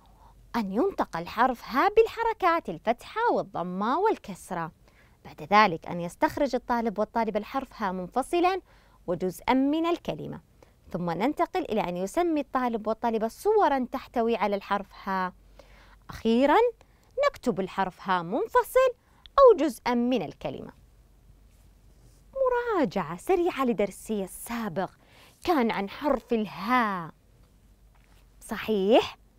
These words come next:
ها، من يخبرني أو يرسم لي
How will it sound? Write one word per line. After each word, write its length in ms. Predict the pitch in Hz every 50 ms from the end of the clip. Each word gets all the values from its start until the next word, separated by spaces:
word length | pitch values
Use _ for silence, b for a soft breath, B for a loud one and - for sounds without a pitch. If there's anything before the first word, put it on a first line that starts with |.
| b b b b b b b b b b b -
ها، 420 | 240 233 226 214 208 202 190 185 180 b b b b b b b -
من 240 | 494 554 508 381 294
يخبرني 640 | 247 220 - - 170 208 190 175 180 180 170 165 - -
أو 80 | 208 208
يرسم 500 | 170 233 233 214 - - - 220 196 185
لي 320 | 185 208 196 185 175